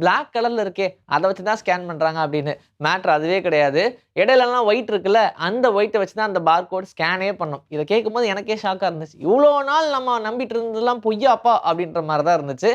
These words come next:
ஆனா உண்மையிலேயே அதுதான். சரி, இந்த பிளாக்கை வச்சே ஸ்கேன் பண்ணலாமே அப்படின்னு யோசிச்சா அதுக்கு ஒரு ரீசனை சொல்றாங்க. இப்போ நிறைய இடங்கள்ல லைட் சஃபிஷியன்ட்டா இருக்காதுல்ல, போதுமான அளவுக்கு லைட் இல்லை அப்படின்னா அந்த பிளாக் தெரியாது. அதுவே ஒயிட்டா இருந்துச்சுன்னா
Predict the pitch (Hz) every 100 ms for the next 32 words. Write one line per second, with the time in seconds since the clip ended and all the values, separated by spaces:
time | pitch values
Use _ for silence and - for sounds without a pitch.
0 | - - - 185 202 185 214 220 220 196
1 | 170 165 - _ - 277 269 233 214 247
2 | 359 311 285 285 285 254 240 233 233 220
3 | 233 214 214 196 196 - 196 - _ -
4 | 180 226 269 247 202 196 185 185 151 143
5 | 131 131 - _ - 170 185 175 190 240
6 | 214 214 208 202 208 202 180 226 220 196
7 | 165 220 208 175 175 156 151 135 139 -
8 | 233 302 294 247 202 196 226 226 170 208
9 | 202 196 165 156 190 156 156 151 147 170
10 | 202 202 - 160 180 220 151 - - 151
11 | 208 226 214 175 226 226 190 175 165 175